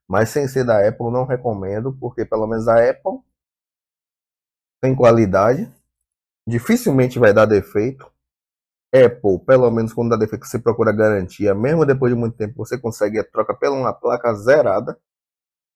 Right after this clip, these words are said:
E é diretamente da fabricante. Não é sucata. Beleza? E fora que a Apple dá suporte e muito bom. E tem muitas assistências da, que conserta a Apple brincando.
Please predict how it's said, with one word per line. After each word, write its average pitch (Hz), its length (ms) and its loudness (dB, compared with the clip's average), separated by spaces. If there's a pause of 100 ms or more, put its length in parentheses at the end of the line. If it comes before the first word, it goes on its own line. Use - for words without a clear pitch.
(380)
E 113 60 -4
é 117 80 2
diretamente 110 480 -2
da 107 100 2
fabricante. 101 800 -2 (460)
Não 110 240 2
é 95 560 4
sucata. 101 800 -4 (680)
Beleza? 107 560 0 (1700)
E 160 60 4
fora 135 480 2
que - 200 -2
a 110 240 4
Apple 156 360 -4 (100)
dá 117 160 0
suporte 127 840 -4 (720)
e 123 80 -2
muito 131 360 -4
bom. 98 200 -6
E 110 60 -6
tem 117 140 -2
muitas 156 280 -2
assistências 120 440 -4
da, 98 280 2
que 107 140 -12
conserta 107 380 -6
a 101 140 2
Apple 113 240 -4
brincando. 107 720 -4